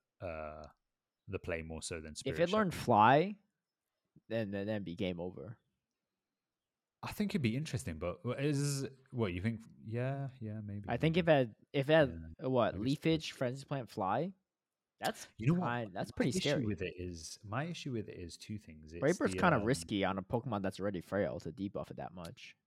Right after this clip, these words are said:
Speaker 1: Yeah, true. Uh, what's it called again? Decidueye.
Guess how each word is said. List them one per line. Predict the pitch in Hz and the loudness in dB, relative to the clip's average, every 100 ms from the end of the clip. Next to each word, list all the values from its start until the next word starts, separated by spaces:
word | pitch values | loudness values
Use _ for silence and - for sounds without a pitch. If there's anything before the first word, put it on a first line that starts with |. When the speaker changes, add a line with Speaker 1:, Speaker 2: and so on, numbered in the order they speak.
| _ 120 | _ -14
Speaker 1:
Yeah, | 101 98 98 98 98 | -10 -8 -8 -10 -10
true. | - 82 82 - _ _ _ _ _ _ _ _ | -14 -14 -14 -16 _ _ _ _ _ _ _ _
Uh, | 95 92 90 87 87 85 | -4 0 2 2 0 -2
what's | 92 104 | -4 -6
it | 113 | -6
called | - 98 | -8 -6
again? | 98 92 | -6 -8
Decidueye. | 85 98 92 87 | -8 -8 -4 -6